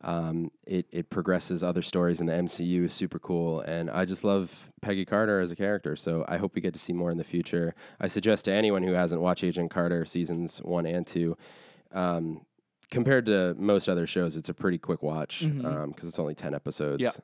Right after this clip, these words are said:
Speaker 1: I think the first one was eight, actually.
Speaker 2: Yeah, first one was shorter.
Speaker 1: Um, but it was really good. You said you liked season one better?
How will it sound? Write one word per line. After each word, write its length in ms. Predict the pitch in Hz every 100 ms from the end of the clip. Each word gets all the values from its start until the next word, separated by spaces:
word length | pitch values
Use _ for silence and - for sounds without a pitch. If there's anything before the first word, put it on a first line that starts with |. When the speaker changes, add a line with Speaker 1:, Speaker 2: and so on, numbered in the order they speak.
| -
Speaker 1:
I 80 | 92
think 140 | 123
the 60 | 95
first 220 | 101 -
one 80 | 78
was 200 | 73 - -
eight, 240 | 87 80 _ -
actually. 360 | - - - 135
Speaker 2:
Yeah, 160 | 120 - _ -
first 160 | 123 -
one 80 |
was 80 | 92
shorter. 160 | 85 80
Speaker 1:
Um, 180 | 78 - - -
but 100 | 127
it 20 | 156
was 100 | 170
really 120 | 175
good. 160 | 190
You 80 | 135
said 200 | 123 151
you 80 | 135
liked 180 | 123 -
season 320 | 123 98 95
one 160 | 101 92
better? 380 | 92 101 113